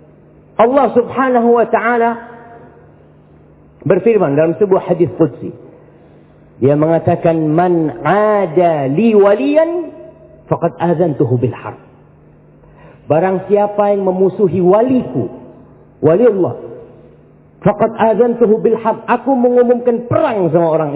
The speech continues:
itu. Subhanallah. Antum jangan main-main terhadap wali Allah. Tapi gimana tuh yang namanya wali Allah? Allah menjelaskan bagaimana orang menjadi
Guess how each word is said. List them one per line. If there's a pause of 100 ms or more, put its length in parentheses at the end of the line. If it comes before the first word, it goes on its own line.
itu. (720)
Subhanallah. (800)
Antum
jangan
main-main (240)
terhadap
wali
Allah. (1400)
Tapi
gimana
tuh (680)
yang
namanya
wali
Allah? (1600)
Allah
menjelaskan
bagaimana
orang
menjadi